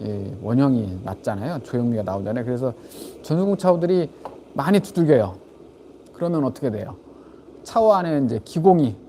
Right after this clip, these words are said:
굉장히 균일해지고 이제 표면적이 골고루 분포하게 되고,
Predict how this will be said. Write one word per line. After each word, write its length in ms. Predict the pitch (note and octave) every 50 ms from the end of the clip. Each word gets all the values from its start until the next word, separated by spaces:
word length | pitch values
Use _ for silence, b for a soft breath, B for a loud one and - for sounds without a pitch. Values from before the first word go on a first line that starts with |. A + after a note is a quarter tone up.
| - - - - -
굉장히 260 | - C3 B2 B2+ A#2+ -
균일해지고 680 | - - D#3 E3 F3 D#3+ D3 A#2+ A#2+ G#2+ - G2+ F#2 - - - - - - - - - - - - - - - - - - - - - - -
이제 160 | - - G#2+ G#2 - - - - - - -
표면적이 440 | - A#3+ A#3+ A3+ G3 E3+ D3 C3+
골고루 460 | B2+ - - C#3 C#3 C#3+ D#3 D3 C#3 A#2+
분포하게 440 | - C3+ B2 - - C3 A#2+ A2+
되고, 420 | - G#2+ G#2 G2 F3 A#3 C#4+ C#4+